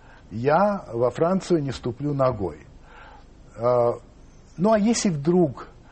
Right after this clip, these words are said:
во Франции откроются какие-то невероятные для вас интересные бизнес-возможности, а они всё-таки не извинились, всё равно не поедете?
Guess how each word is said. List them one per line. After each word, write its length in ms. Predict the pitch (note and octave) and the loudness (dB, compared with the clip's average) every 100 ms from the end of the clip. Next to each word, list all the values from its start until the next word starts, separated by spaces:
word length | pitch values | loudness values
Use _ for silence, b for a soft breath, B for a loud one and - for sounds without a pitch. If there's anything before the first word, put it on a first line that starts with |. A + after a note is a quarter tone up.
| B B - - | B B -18 -6
во 180 | A#2 C#3 | 0 0
Франции 440 | D#3+ E3+ E3 D#3 | 2 0 2 0
откроются 440 | C#3+ D#3 D3+ C#3 - | 0 0 0 0 -6
какие-то 380 | C3+ C#3+ - | -6 -6 -4
невероятные 680 | C3+ C3 C3 D3 F3+ E3 B2 | -2 0 2 4 2 0 -2
для 200 | A2+ C3 | 2 4
вас 260 | C#3 F#3 - | 4 2 -2
интересные 640 | C#3 C#3 D#3+ - D#3+ D3 B B - | -4 0 0 0 -2 -2 B B -4
бизнес-возможности, 1400 | A2 E3+ C#3 C#3+ B2+ C#3 A#2+ G#2 F2 D2 - - D2+ - B B | 0 2 0 -2 0 0 0 -2 -2 -6 -16 -16 -18 -20 B B
а 120 | - C3 | -2 2
они 160 | F3 | 2
всё-таки 340 | - D#3+ - D3+ | 0 -2 -2 -4
не 140 | C#3+ | -2
извинились, 540 | B2+ C3+ C3 E2 - | -4 -6 -6 -8 -10
всё 160 | - D#3+ | -4 0
равно 200 | E3+ A3 | 2 4
не 100 | G#3 | 2
поедете? 580 | - F#2 D#2+ E2+ - | 0 -4 -6 -14 -20